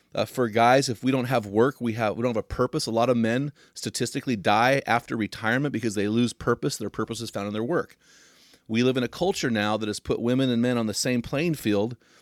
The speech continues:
as far as careers go. So now a man comes home and now he's equally sharing loads with his wife. He's doing the cooking, he's cleaning, he's helping his wife.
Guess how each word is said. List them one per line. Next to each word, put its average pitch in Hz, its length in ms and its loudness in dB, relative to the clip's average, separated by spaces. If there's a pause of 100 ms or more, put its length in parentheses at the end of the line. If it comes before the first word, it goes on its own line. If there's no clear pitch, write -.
(200)
as 117 160 -4
far 110 220 2
as 113 100 0
careers 170 520 2
go. 90 300 -4 (420)
So - 160 -2
now 123 160 0
a - 20 0
man 143 300 0
comes 127 260 -2
home 160 280 0
and 120 60 0
now 117 160 2
he's 120 340 -2 (260)
equally 131 400 0
sharing 120 420 -4
loads 117 240 0
with 117 60 -8
his 110 140 -4
wife. 110 280 2
He's 107 160 -6
doing 110 180 0
the 104 60 -2
cooking, 113 300 -6
he's 107 100 -6
cleaning, 113 280 -6
he's 107 140 -6
helping 113 280 -2
his 107 120 -4
wife. 107 300 -2